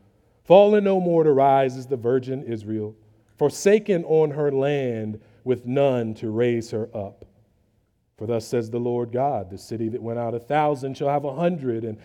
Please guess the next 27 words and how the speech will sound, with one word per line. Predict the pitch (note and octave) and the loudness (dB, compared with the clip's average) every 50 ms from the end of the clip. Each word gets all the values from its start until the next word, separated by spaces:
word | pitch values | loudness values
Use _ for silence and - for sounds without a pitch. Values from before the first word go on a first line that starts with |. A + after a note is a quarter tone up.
| - _ - | -20 _ 0
that | - C#3+ D3+ - C#3+ | 2 2 2 2 2
which | D#3 D#3+ D#3+ D3+ | 0 -2 0 0
went | D3+ E3 E3 | 2 4 4
out | E3 E3 D#3+ | 4 4 4
a | E3 D#3 | 2 0
hundred | D3 E3 F#3 F#3+ F3 E3 D#3 D3 - | 0 0 -2 -2 0 -2 -4 -4 -4
shall | - E3 D#3 | -2 -4 -2
be | D3+ D#3 | -2 0
left | D#3 D#3+ D#3+ D#3+ D#3+ - - | 0 0 0 0 -2 -6 -8
ten | - F#3+ F#3 F3 D3+ B2 A#2+ A2+ G#2+ | -6 -6 -4 -4 -4 -4 -6 -8 -10
to | - B2 | -8 -6
the | B2+ B2 | -6 -4
house | B2+ C#3+ C#3+ C3+ A#2 A2+ - - - _ _ _ _ _ _ _ _ _ _ _ _ _ _ _ _ - | -2 0 0 0 -2 -4 -8 -14 -20 _ _ _ _ _ _ _ _ _ _ _ _ _ _ _ _ -18
of | F#2+ F#2+ | -10 -6
Israel." | B2+ C#3 C3 A#2 A2+ A2+ G#2+ F#2+ F2+ F2+ F2+ _ _ _ _ _ _ _ _ _ _ _ _ _ _ _ _ _ _ _ | -4 -4 -4 -4 -4 -4 -4 -4 -6 -12 -18 _ _ _ _ _ _ _ _ _ _ _ _ _ _ _ _ _ _ _
So | - G#2+ | -12 -6
what | A2 B2+ B2+ | -4 -4 -2
we | B2+ B2+ | -2 -4
see | A#2+ - - E3 D#3+ C#3+ | -4 -4 -2 0 0 0
is | B2 G#2 | 0 0
this | A#2+ C#3+ C#3+ - - | -2 -4 -4 -6 -4
first | - D#3+ E3 D3+ - - | 0 0 0 0 -2 -4
section | - E3+ D#3+ D#3+ - - E3 C3+ C3 | -4 -4 -4 -4 -6 -8 -10 -8 -6
begins | B2+ C3 B2 B2 A2+ B2+ D#3+ D#3+ D#3+ D#3 C#3+ C3+ B2+ A2 A2+ | -6 -8 -8 -8 -8 -6 -4 -2 -2 -2 -2 -2 -4 -8 -10
with | B2+ B2 - | -10 -10 -10
lament | A#2+ B2 B2 A#2+ A#2 B2 C3+ D3+ D#3 C3+ - - - - _ _ _ _ _ _ _ _ _ _ _ - | -10 -8 -8 -8 -6 -4 -4 -4 -4 -4 -6 -10 -18 -20 _ _ _ _ _ _ _ _ _ _ _ -2
over | B2 C3+ C#3+ C3 A#2 B2 A#2 A2 G2+ F#2+ | 0 0 0 0 0 -2 -2 -2 -4 -6